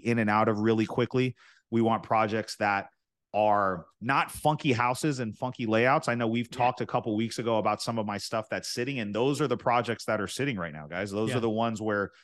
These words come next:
Speaker 1: it's not just a clean three bed, two bath in a nice neighborhood. The ones that are on busy streets or that have, you know, you gotta go through a bedroom to get to the bathroom type of thing. We're not, we're not gonna deal with those right now. So I think we're
Speaker 2: Yeah.
Speaker 1: just being a little bit more conservative, a little bit more safe.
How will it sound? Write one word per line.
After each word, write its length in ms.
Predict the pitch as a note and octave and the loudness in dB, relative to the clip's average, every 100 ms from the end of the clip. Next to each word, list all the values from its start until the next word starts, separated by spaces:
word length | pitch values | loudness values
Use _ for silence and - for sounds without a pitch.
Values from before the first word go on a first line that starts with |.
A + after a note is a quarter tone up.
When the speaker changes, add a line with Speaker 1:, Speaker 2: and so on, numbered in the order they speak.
| - | -14
Speaker 1:
it's 200 | F#2 - | -12 -4
not 320 | A#2 B2+ A#2 | 0 0 0
just 260 | G#2+ A#2 - | -4 -4 -6
a 60 | |
clean 480 | F#2 - A#2+ A#2 A2+ | -10 -8 -6 -6 -6
three 320 | - A2 A#2+ | -10 -6 -4
bed, 320 | A2 A2+ G#2+ - | 0 0 0 -4
two 200 | B2+ A#2+ | -4 0
bath 380 | G#2+ G#2 G#2 | 2 2 -2
in 80 | G2 | -4
a 80 | F#2 | -2
nice 320 | F#2+ G#2+ - | -2 -2 -2
neighborhood. 560 | A2 G#2+ G2+ G#2 G2+ G2+ _ _ _ - | -2 -2 -2 0 -2 -4 _ _ _ -6
The 80 | |
ones 240 | F#2+ A2 G#2+ | -2 -2 0
that 120 | A2+ | 0
are 140 | A2 | 2
on 160 | A2 G#2 | 2 2
busy 240 | G#2+ G#2+ | 0 0
streets 500 | G#2+ - A#2 A2 G2+ | -2 -4 -2 -2 -2
or 100 | G2+ | -4
that 200 | F#2 F#2+ | -2 -2
have, 400 | F2+ G2 G2 E2 _ _ _ - | 0 0 0 -2 _ _ _ -8
you 100 | A#2+ | -2
know, 60 | G#2+ | 0
you 100 | G2 | 4
gotta 180 | A2 A2 | 4 6
go 140 | A2+ | 4
through 180 | - A2+ | 2 -2
a 40 | |
bedroom 340 | G2 G#2+ A2+ A2 | -2 -6 -6 -8
to 80 | |
get 120 | A2 G#2 | -8 -8
to 60 | |
the 80 | G#2+ | -6
bathroom 440 | G2+ G#2+ G#2 A2+ | -4 -4 -4 -6
type 240 | G#2 A2 A2 | -2 0 0
of 80 | - | 0
thing. 200 | A2 G#2 | 0 2
We're 140 | G2+ | 2
not, 260 | G#2+ A2+ G#2 | 4 0 2
we're 120 | A2 | 2
not 160 | A#2+ | 2
gonna 180 | A#2 A#2 | 2 0
deal 180 | G2 A2 | 2 2
with 100 | G#2+ | 0
those 180 | D2+ - | -4 -8
right 160 | E2 | -8
now. 160 | C#2+ C#2+ | -8 -12
So 240 | - G2 F#2 | -6 0 0
I 60 | F#2 | 0
think 200 | G2+ G2+ | -2 0
we're 60 | |
Speaker 2:
Yeah. 40 | C3 | -2
Speaker 1:
just 160 | F2 | -2
being 160 | G2+ F#2+ | -2 -2
a 60 | |
little 220 | F#2 G2 G#2 | 0 0 2
bit 160 | A#2 | 0
more 200 | A2 A2 | 0 0
conservative, 640 | G#2+ G#2 - G#2+ G2+ G#2 F2+ | 0 -4 -2 0 0 0 -2
a 60 | |
little 180 | F2+ F#2+ | -2 -2
bit 160 | G#2 F#2+ | -2 -4
more 160 | G2+ | -6
safe. 420 | - G#2 G2 F#2+ | -4 -2 -2 -4